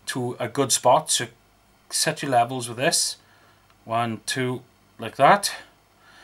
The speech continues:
and then match it with this one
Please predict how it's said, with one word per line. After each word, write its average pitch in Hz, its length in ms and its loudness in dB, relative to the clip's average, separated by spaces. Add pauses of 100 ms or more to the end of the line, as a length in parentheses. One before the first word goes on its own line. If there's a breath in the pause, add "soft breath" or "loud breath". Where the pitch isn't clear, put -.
(240 soft breath)
and 110 120 -10
then 110 200 4
match 127 300 2
it - 300 -4 (280)
with 117 140 -8
this - 240 -2
one 113 320 0